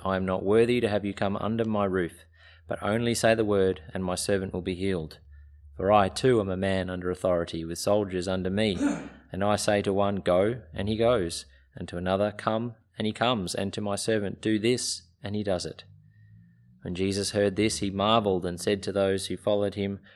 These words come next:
"Truly I tell you, with no one in Israel have I found such faith.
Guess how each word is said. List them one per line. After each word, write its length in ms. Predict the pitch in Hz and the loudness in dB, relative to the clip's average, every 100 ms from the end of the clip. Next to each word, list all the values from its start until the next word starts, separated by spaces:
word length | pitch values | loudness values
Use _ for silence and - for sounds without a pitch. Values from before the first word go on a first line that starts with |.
| _ | _
"Truly 440 | - 131 135 135 123 | 0 4 6 6 6
I 160 | 113 | 4
tell 300 | 110 113 117 | 4 2 2
you, 280 | 107 90 78 - - _ | 2 -2 -4 -14 -20 _
with 160 | 110 98 | -8 -2
no 280 | 98 113 120 | 2 4 4
one 300 | 120 117 113 | 4 2 0
in 220 | - 110 | -2 -2
Israel 500 | 110 101 104 92 90 | -2 0 2 2 2
have 180 | 92 92 | 0 0
I 140 | 92 | 0
found 380 | 92 101 95 87 | 0 -2 -2 -2
such 260 | - 90 - | -4 -6 -4
faith. 320 | - 90 | -4 -4